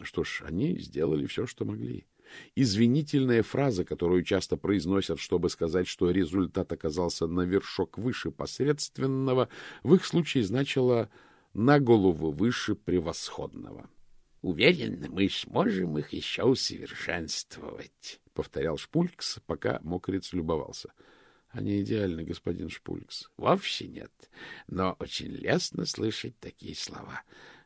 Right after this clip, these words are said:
Пока что мы успели сделать семьдесят тысяч". "Этого недостаточно. Со всем уважением, мы же не газеты печатаем, но мы набиваем руку. Ты что-то говорил про другие номиналы?"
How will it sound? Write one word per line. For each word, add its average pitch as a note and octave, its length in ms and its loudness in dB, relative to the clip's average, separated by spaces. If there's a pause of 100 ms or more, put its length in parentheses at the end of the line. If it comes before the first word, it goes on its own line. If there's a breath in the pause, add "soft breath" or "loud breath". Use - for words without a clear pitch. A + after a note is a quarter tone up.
(120)
Пока A2+ 260 2
что - 260 -2
мы F#2+ 180 0
успели G2 420 -4
сделать - 440 -6
семьдесят - 680 -8
тысяч". - 640 -16 (220)
"Этого C3+ 200 2
недостаточно. - 960 -2 (560 loud breath)
Со - 140 -10
всем G2 300 -2
уважением, F2+ 540 -2
мы F2+ 100 -2
же F#2 140 -2
не F#2+ 180 -2
газеты F#2 520 0
печатаем, - 640 -16
но C#2 200 -12
мы - 180 -10
набиваем G2 800 -2
руку. - 560 -10 (640 loud breath)
Ты A#2+ 100 2
что-то C#3+ 280 0
говорил A2+ 400 6
про G#2 160 0
другие A2 540 4
номиналы?" E2+ 720 -4